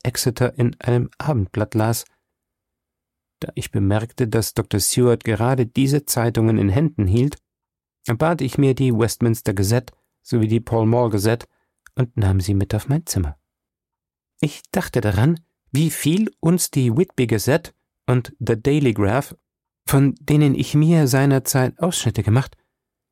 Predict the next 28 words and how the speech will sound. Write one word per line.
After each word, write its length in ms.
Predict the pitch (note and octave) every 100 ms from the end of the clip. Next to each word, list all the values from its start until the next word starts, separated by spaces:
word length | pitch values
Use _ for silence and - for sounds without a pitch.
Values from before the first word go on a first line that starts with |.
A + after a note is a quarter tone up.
| _
geholfen 480 | - F#2+ E3+ - C3
hatten, 360 | C3+ C#3 C3 - _
die 140 | G#2 F#2+
furchtbaren 760 | - F3 F#3 - - B2+ C3+
Dinge 260 | A#2 A#2+ A#2+
zu 140 | -
verstehen, 600 | A2+ A#2+ A#2 G#2 G2 B2 - _ _ _ _ _
die 140 | A#2 A2+
sich 240 | A#2+ -
in 240 | G#2+ G2
Whitby 460 | G#2+ - - C3+ C#3
bei 140 | B2+
der 140 | A2+ A2
Landung 420 | G2+ G2+ G#2 A2+
des 160 | B2 -
Grafen 380 | - G#2 A2+
Dracula 560 | G#2+ G2 F#2+ - G2 G#2+ -
ereigneten. 720 | B2+ - - F2+ - F#2 F#2+ - _ _ _ _ _ _ _ _ _ -
Ich 200 | C3 E3
werde 320 | A#3 C4+ -
also 240 | D3+ C3+
die 160 | A#2 A2
Zeitungen 560 | - F#2+ G2+ C3+ E3
von 220 | E3 C#3 C3 -
da 180 | G#2
ab 220 | - G2+ - -
durchsehen, 580 | C#3+ - G#2+ A2 D#3+ - _ _ _ _ -
vielleicht 480 | D#3+ F3 A#3+ -